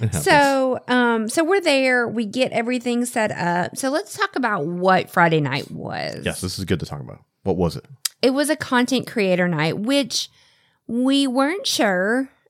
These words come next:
Speaker 2: um, if this was something we wanted to do. We weren't sure if this was gonna go over well. It was kind of like a gamble, would you say?
Speaker 1: Yeah, we,
Speaker 2: Sorta?
Speaker 1: so we have never, we've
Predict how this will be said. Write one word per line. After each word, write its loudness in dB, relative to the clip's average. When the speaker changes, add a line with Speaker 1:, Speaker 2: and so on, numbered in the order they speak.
Speaker 2:
um, -2
if -8
this -2
was -8
something -2
we -4
wanted -4
to -8
do. -2
We 0
weren't -2
sure -4
if -6
this -6
was -10
gonna -2
go 2
over 2
well. 4
It 0
was 0
kind -2
of -4
like -2
a 0
gamble, 0
would -8
you -10
say? -4
Speaker 1:
Yeah, 4
we, 0
Speaker 2:
Sorta? 0
Speaker 1:
so 2
we 6
have 4
never, 0
we've 0